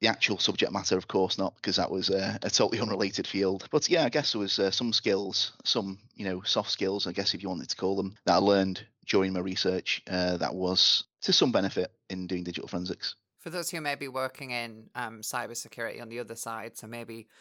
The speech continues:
Speaker 2: blue team defensive, red team offensive, who've never looked at forensics from a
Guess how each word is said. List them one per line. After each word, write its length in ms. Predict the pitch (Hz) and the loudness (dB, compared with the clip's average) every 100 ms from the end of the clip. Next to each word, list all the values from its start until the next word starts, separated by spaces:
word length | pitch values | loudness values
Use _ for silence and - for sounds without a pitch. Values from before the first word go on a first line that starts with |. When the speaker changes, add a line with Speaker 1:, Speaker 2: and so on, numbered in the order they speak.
| - _ | -20 _
Speaker 2:
blue 140 | 135 131 | -6 -6
team 240 | - 131 | -4 -8
defensive, 760 | 113 - 123 117 - 117 110 123 | -8 -4 -4 -4 -4 -4 -4 -2
red 200 | 120 - | -4 -4
team 260 | 120 113 117 | -10 -10 -10
offensive, 680 | 113 127 113 - 123 104 - | -6 -6 -6 -6 -6 -8 -8
who've 180 | 120 120 | -12 -8
never 280 | 123 120 123 | -8 -8 -8
looked 320 | 120 - 127 | -10 -10 -10
at 180 | 117 - - | -10 -12 -18
forensics 920 | - 123 120 110 110 - - - - - | -8 -4 -4 -4 -8 -6 -8 -8 -12 -8
from 200 | 123 | -4
a 120 | 113 | -4